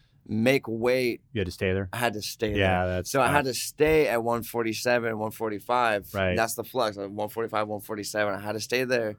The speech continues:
Speaker 1: for three days.
Speaker 2: So you're kinda, like, half-assed dehydrated to stay <laughs>
Speaker 1: Well, it's like you, you, you know, you have a fight and then, like, "Oh, fuck, I'm thirsty, but I can't drink too much. I
Speaker 2: Right.
Speaker 1: can't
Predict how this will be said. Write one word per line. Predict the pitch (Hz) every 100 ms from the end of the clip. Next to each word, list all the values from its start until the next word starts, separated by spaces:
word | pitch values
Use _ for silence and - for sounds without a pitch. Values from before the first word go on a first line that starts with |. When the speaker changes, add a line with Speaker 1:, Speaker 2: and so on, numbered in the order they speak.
| _ -
Speaker 1:
for | - 110
three | - 107
days. | 92 90 -
Speaker 2:
So | 123
you're | 110
kinda, | 113 107 101
like, | 95
half-assed | 98 92 101 92 -
dehydrated | 92 95 92 285 - 185
to | 117
stay | 110 98 - 170
<laughs> | -
Speaker 1:
Well, | 147 165
it's | 160
like | 170 143
you, | 160 156 151 _
you, | - 139 - _
you | 123 113
know, | 101
you | 104
have | 117 117
a | 117
fight | - 165 165 139 - -
and | 117 113
then, | 117 110
like, | 104
"Oh, | 135 -
fuck, | 143 113
I'm | 104
thirsty, | 131 147 135 104
but | 104 104 -
I | 104
can't | - 95 95 - _
drink | - 95 - _ _
too | 131
much. | 143 110 110 101
I | 101
Speaker 2:
Right. | 101
Speaker 1:
can't | 101 107